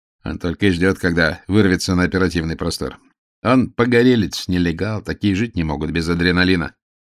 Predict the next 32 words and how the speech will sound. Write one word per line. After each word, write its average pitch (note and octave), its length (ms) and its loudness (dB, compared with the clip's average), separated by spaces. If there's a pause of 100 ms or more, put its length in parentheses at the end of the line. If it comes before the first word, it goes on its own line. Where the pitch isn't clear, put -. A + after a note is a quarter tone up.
(380)
Гляди, A#2 300 2
как C#3+ 240 2
бы B2 300 6
не A#2+ 160 2
втянул A2 380 2
тебя G#2 220 4
в F#2+ 60 4
историю. D#2+ 540 -2 (280)
Встретишься A2+ 720 2
с - 40 -8
шотландцем G#2 640 0
и F#2 80 2
бегом F2 280 0
домой». D#2+ 300 -2 (1160)
У E2+ 80 -6
меня E2 260 -2
большие E2 400 -4
сомнения, F#2 560 -2
что - 180 -8
Макгрегор, D#2 520 -4
оторвавшись D#2+ 680 -4
от D#2 140 -10
участия D#2 480 -6
в D2+ 60 -14
злодейских D#2 600 -6
комбинациях D#2+ 760 -6
Ми D2 120 -8
шесть - 360 -8
и E2 200 -4
иже D2 200 -6
с - 100 -10
ними, F2 340 -2